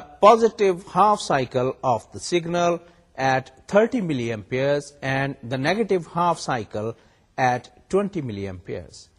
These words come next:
Therefore, taking out the distance of these two values, we can write delta I is equal to thirty minus twenty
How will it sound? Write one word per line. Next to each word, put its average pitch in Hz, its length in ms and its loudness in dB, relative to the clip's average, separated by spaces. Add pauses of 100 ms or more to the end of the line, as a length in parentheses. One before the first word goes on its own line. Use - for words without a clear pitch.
(260)
Therefore, 233 340 6
taking 240 320 4
out 151 200 4
the 123 100 -2
distance 185 580 -2
of 131 200 0
these 135 280 -2
two 240 300 -6
values, 127 600 0
we 151 100 -4
can 123 220 -4
write 190 440 2 (320)
delta 226 280 4
I 190 180 8 (120)
is 131 160 -6
equal 123 240 -4
to 117 100 -6
thirty 135 340 -4
minus 107 380 -10
twenty 190 480 -4